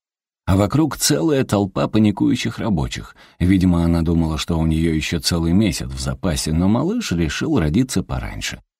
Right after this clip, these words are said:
Так что мы вдвоём принимали первого ребёнка, родившегося в Танрии". "Единственного ребёнка, родившегося в Танрии", добавила Твайла.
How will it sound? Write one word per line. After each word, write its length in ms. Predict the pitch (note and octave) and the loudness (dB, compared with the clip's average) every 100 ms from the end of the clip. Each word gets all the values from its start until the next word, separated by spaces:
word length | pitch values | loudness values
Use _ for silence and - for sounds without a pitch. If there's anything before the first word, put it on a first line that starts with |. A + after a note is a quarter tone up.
| _ - | _ -2
Так 180 | G2 - | -2 2
что 140 | G#2 | 2
мы 160 | G2 G#2 | 4 4
вдвоём 560 | F#2 F2+ E2+ A#2 G#2 | 4 2 2 2 2
принимали 460 | - D#2+ E2 E2 D2+ | 2 2 2 0 0
первого 400 | G2 F2 D#2+ D#2 | 0 0 0 -2
ребёнка, 500 | D2+ C#2+ G2+ G#2 C#2+ | -2 0 0 0 -2
родившегося 640 | C#2+ C#2+ - D#2 D2 - | -2 -4 -4 -6 -6 -6
в 120 | C#2+ - | -8 -8
Танрии". 500 | B1+ B1+ B1+ C2+ - _ _ _ _ - | -6 -4 -4 -8 -10 _ _ _ _ 0
"Единственного 1080 | A2 G#2 G#2+ F#2+ B2+ D#3+ - C#3+ C3+ A2 | 4 4 4 4 4 4 2 4 6 6
ребёнка, 480 | G#2 F#2 G2+ C#3 D#3 | 6 4 4 4 4
родившегося 680 | C#3 G#2 G2 - G#2 G2+ A2 | 4 4 2 0 0 0 0
в 100 | - | 0
Танрии", 520 | G2 G2 G2+ G2+ G2 | 2 4 4 4 4
добавила 540 | F#2+ E2+ E2+ E2 D#2+ D#2+ | 2 2 0 0 -2 -4
Твайла. 540 | D2+ D2 D2 D2+ | -4 -2 -2 -2